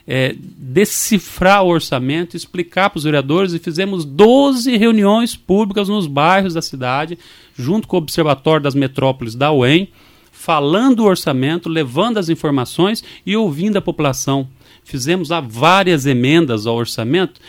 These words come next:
emendas de pequenos valores, mas que melhora a vida da população, como, por exemplo, uma área de lazer num bairro,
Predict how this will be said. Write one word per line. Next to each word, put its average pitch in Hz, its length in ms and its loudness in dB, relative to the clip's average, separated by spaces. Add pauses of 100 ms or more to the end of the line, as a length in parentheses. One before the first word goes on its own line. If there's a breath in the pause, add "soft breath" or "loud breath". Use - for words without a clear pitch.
(200 loud breath)
emendas 269 560 -2
de 240 140 -10
pequenos 277 460 -2
valores, 226 760 0
mas 160 340 -2
que 214 200 -8
melhora 214 540 -2
a - 20 -4
vida 180 240 -6
da - 20 -10
população, 180 500 -4
como, 156 160 -8
por 151 60 -8
exemplo, 151 220 -6
uma 143 100 -4
área 156 240 -2
de 139 80 -14
lazer 131 340 -2
num 147 160 0
bairro, 127 520 0